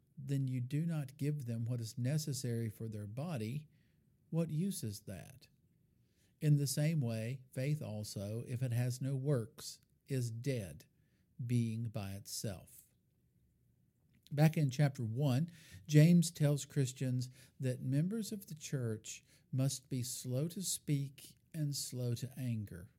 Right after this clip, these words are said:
As I mentioned then, perhaps this is an indication that they were not getting along very well with one another. They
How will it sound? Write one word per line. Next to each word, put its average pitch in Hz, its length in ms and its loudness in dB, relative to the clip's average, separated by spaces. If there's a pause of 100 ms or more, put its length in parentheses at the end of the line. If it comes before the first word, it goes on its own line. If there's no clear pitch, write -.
(1040)
As 135 180 6
I 135 80 8
mentioned 127 480 4
then, 123 540 2
perhaps 131 600 -6
this - 440 -8 (100)
is 127 200 0
an 127 120 -2
indication 127 840 2 (460)
that 120 420 -2
they 143 300 -2
were 127 260 -2
not 127 560 0
getting 131 380 0
along 120 480 0
very 113 280 -2
well 107 320 -4
with 101 280 -10
one 104 160 -6
another. 92 440 -12 (840)
They 123 560 2